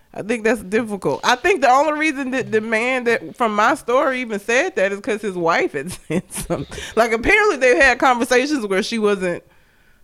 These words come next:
she wasn't, uh, happy. 'Cause he was like, "She's always had an issue with the size of my penis." This is, those were his exact <laughs> words. So,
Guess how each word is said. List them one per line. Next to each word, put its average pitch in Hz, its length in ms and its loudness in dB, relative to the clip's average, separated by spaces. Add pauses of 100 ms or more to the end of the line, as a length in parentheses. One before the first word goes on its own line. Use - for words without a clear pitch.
she - 180 -10
wasn't, 185 380 0
uh, 160 260 0
happy. 170 520 -4 (480)
'Cause 165 160 -4
he 240 100 0
was 226 160 -4
like, 180 340 0 (220)
"She's 233 240 -2
always 208 520 4
had 196 200 4
an 147 80 0
issue 185 260 0
with 165 140 -4
the 160 80 -6
size 160 320 2
of 160 80 -6
my 156 140 -2
penis." 156 320 -4
This 160 120 -4
is, 139 180 -8 (100)
those 147 260 -4
were 170 60 -2
his 151 140 -2 (120)
exact 180 260 -2
<laughs> - 0 -
words. - 560 -6 (360)
So, 262 320 -4